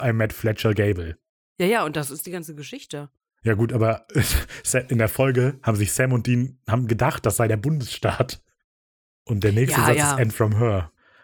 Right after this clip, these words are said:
Speaker 1: Ja, aber ey, aber das ist cool. Mal sehen, wann ich das hier durchlesen werde. Exorzismus. Oh, hier steht,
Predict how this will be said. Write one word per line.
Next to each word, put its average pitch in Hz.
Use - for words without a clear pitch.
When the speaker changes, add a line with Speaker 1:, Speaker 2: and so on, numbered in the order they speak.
Speaker 1:
Ja, 151
aber 135
ey, 175
aber 123
das 180
ist -
cool. 123
Mal 101
sehen, 101
wann 92
ich 85
das -
hier 92
durchlesen 87
werde. 85
Exorzismus. -
Oh, 104
hier 107
steht, -